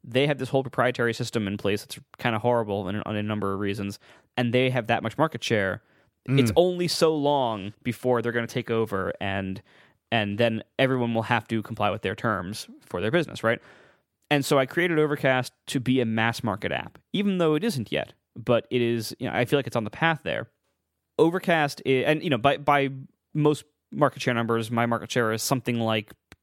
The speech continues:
Speaker 1: two to three percent.
Speaker 2: Mm.
Speaker 1: So, you know, you have Spotify at, like, fifteen <laughs> or something, maybe even more. I'm at, like, two.
Speaker 2: I mean, that's not bad for one guy. That's <laughs>
Speaker 1: It's not bad, but, but I'm also not gonna, like, like, I'm not the one standing in the way of Spotify taking over the industry.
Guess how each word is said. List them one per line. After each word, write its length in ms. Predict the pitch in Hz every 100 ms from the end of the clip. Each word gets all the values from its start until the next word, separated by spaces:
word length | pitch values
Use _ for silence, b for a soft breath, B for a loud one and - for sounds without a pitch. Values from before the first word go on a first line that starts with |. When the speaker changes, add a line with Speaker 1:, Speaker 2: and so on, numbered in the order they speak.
| -
Speaker 1:
two 380 | - - 165 151
to 60 |
three 300 | - 139 135
percent. 440 | - 120 - - - _ _ -
Speaker 2:
Mm. 240 | 123 98 -
Speaker 1:
So, 380 | - 120 104 107
you 80 | 113
know, 60 |
you 100 | 107
have 120 | 110
Spotify 440 | - 170 160 156 139
at, 80 | 127
like, 120 | 123
fifteen 440 | 143 - 123 113 -
<laughs> 60 |
or 60 | -
something, 400 | - 185 - 127
maybe 240 | 120 151
even 180 | 123 123
more. 320 | 110 110 104 - B 175 B
I'm 160 | 135 127
at, 80 | 117
like, 220 | 117 -
two. 340 | - 139 101
Speaker 2:
I 40 | 101
mean, 100 | 120
that's 180 | 139 147
not 220 | 185 139
bad 400 | 147 165 156 127
for 160 | 127 123
one 300 | 123 120 117
guy. 460 | 127 107 92 82 80
That's 340 | 110 101 -
<laughs> 40 | 160
Speaker 1:
It's 120 | 190
not 220 | 262 277
bad, 380 | 262 233 139 123
but, 160 | 160 160
but 140 | 165 165
I'm 100 | 180
also 240 | 196 185
not 200 | 160 147
gonna, 200 | 147 135
like, 320 | 127 117 - b b
like, 200 | 147 - b _
I'm 240 | 156 196 220
not 220 | 175 151
the 80 | 151
one 180 | 147 135
standing 300 | - 143 135
in 60 |
the 60 | 127
way 200 | 123 117
of 120 | -
Spotify 380 | 123 117 117 113
taking 260 | 113 113
over 140 | 107 95
the 100 | 98
industry. 280 | - -